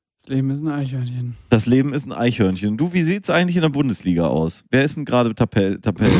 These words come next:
Speaker 2: Tabell-,
Speaker 1: <laughs>
Speaker 2: Tabellenletzter?
Speaker 1: Die Bayern sind Tabellenführer, aber nur wegen der Tor-,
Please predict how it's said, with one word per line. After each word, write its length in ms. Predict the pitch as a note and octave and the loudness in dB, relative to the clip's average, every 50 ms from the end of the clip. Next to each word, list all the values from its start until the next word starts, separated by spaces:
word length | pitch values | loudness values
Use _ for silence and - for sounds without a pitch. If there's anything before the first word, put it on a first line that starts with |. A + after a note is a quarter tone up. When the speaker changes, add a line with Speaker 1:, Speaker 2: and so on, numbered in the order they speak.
| - G#2 | 4 4
Speaker 2:
Tabell-, 380 | - A3 - B2 A#2 G2+ - - | 4 4 4 4 4 2 2 0
Speaker 1:
<laughs> 40 | |
Speaker 2:
Tabellenletzter? 1000 | - C3 A#2+ - B2 A#2 C3 G#2+ G2 F#2 F#2 F#2 F#2 - - - F2 F2 F2+ G2+ - _ - - - - - - - - - _ _ _ _ _ - | 2 2 4 4 4 4 4 2 2 0 0 0 -2 -2 -6 -6 -4 -4 -4 -4 -8 _ -6 -4 -4 -4 -4 -8 -14 -20 -20 _ _ _ _ _ -6
Speaker 1:
Die 100 | D#3 C#3+ | -6 -6
Bayern 720 | C3+ - D3+ D3 C#3 C#3 C3+ B2+ B2 B2 B2+ C3 B2+ - | -4 -2 -2 0 2 2 0 0 0 -2 -2 -2 -4 -6
sind 260 | - - C3 B2+ B2+ | -6 -4 -4 -2 -2
Tabellenführer, 680 | B2 C3 B2 B2+ C3 C3 B2+ B2+ B2+ - C3+ C3+ B2+ C3 B2 | -4 -6 -6 -4 -2 -2 -2 -4 -6 -8 -8 -6 -6 -4 -6
aber 180 | A#2+ A#2+ B2 | -6 -6 -6
nur 200 | A#2+ B2 A#2+ A#2+ | -6 -6 -6 -6
wegen 120 | B2 B2 B2 | -6 -6 -6
der 120 | A#2+ A#2 - | -6 -8 -8
Tor-, 220 | - C3 B2+ | -10 -10 -10